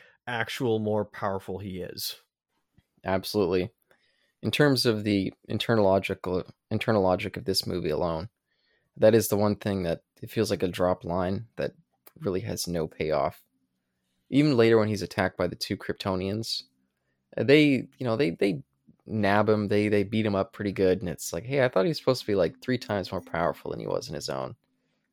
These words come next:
Speaker 2: He should be able to just bump these two around."
Speaker 1: And it was not because of that, by the way. It wasn't that reason. It was just, like, I, I think that was the other thing that was cool with the comic was that, um,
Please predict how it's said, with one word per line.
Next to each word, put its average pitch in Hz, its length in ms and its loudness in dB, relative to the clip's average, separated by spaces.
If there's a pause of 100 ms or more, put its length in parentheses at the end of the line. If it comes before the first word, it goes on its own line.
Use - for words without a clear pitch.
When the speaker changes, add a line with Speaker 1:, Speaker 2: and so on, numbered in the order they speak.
Speaker 2:
He 120 80 -10
should - 100 -8
be 110 100 2
able 95 160 0
to 85 100 -4
just - 280 -8 (600)
bump 107 200 -2
these 95 180 -4
two 95 160 -4
around." 78 460 -4 (760)
Speaker 1:
And 131 300 2
it 143 180 -4
was 131 240 -2
not 131 280 -2
because 165 380 -2
of 110 180 -8
that, 101 240 -4
by 127 120 0
the 131 100 0
way. 143 140 0
It 123 100 2
wasn't 120 320 -4
that 107 260 -2
reason. 127 300 -4
It - 80 -4
was 107 120 -6
just, 110 220 -8
like, 101 540 -4 (760)
I, 123 100 -8 (280)
I 131 40 -8
think 185 200 -2
that 170 80 6
was 139 100 2
the 135 100 4
other 139 100 2
thing 131 220 -2
that 117 180 -2
was 117 140 -6
cool 131 200 -2
with 113 100 -4
the 113 60 -8
comic 113 500 -4
was 107 180 -6
that, 101 500 -6 (280)
um, 101 580 -6